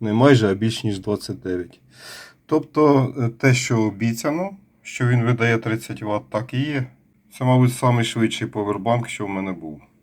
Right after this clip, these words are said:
Вага даного гаджету в повному комплекті, як бачите, двісті п'ятдесят один грам. Ну, майже двісті п'ятдесят два грама.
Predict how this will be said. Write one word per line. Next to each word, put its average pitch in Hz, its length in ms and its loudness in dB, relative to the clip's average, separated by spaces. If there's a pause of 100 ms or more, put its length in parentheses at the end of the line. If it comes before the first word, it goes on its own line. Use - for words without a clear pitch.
(180)
Вага 139 320 12
даного 104 420 8
гаджету 98 440 0
в - 100 -12
повному 95 400 -2
комплекті, 156 580 4
як 127 200 2
бачите, 127 440 6
двісті 98 640 -2
п'ятдесят 87 540 -6
один 87 280 -2
грам. 82 340 0
Ну, 151 120 4
майже 98 360 4
двісті 90 340 -8
п'ятдесят 87 420 -6
два 85 180 0
грама. 85 360 -2